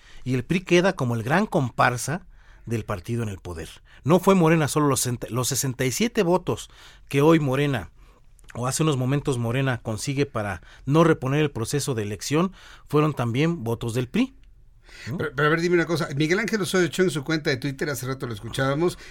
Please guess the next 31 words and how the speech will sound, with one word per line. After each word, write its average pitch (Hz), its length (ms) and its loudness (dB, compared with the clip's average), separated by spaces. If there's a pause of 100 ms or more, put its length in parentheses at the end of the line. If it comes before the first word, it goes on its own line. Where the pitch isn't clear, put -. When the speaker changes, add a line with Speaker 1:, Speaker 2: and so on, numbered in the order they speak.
Speaker 2:
ellos 175 160 4
dicen 185 200 0
que 143 120 -2
no 165 220 0
quieren 180 480 2
que 151 160 -6
se 127 240 -2
re-, 117 200 -6 (340)
re-, 139 260 -6
votar 135 440 -2
por 147 140 -4
reponer 131 360 -4
el 139 40 -12
proceso, 131 280 -6
sino 127 220 -6
que 117 60 -10
se 143 120 -4
reponga 156 340 -4
el 180 60 -2
proceso 170 360 -4
completo, 151 560 -4
con 127 140 -6
Speaker 1:
Bueno, - 120 -2
Speaker 2:
nueva 156 180 -2
Speaker 1:
pues. 175 120 0
Speaker 2:
terna 196 160 -4
y - 40 -10
con 120 140 -8
nuevo 147 280 -6
todo, 175 400 -10
¿no? 110 180 -12